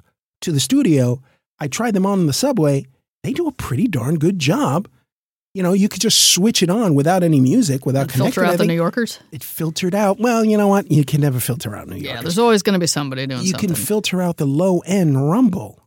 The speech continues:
Speaker 1: on a lot of stuff. But then again, that leads to the point that you have to understand that once you activate that active noise cancellation, it's going to affect the low end of your music.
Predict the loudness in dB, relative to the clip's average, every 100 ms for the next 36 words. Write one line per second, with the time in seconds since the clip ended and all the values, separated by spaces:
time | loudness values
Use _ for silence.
0 | _ -6 -4 -4 -6 -8 -8 -8 -12 -14
1 | -8 -6 -4 -2 -2 -2 -4 _ _ _
2 | -10 -8 -6 -6 -6 -8 -10 -6 -4 -4
3 | -4 -6 -8 -8 -8 -8 -8 -6 -6 -6
4 | -4 -4 -4 -4 -4 -4 -8 -6 -6 -4
5 | -2 -2 -2 -6 -6 -12 -12 -8 -6 -2
6 | -2 -4 -6 -6 -6 -12 -14 -10 -8 -8
7 | -12 -20 _ _ _ -8 -4 -2 -2 -2
8 | -2 -2 -4 -2 0 2 2 0 -2 -2
9 | -4 -4 -2 -2 -2 -4 -10 -14 -20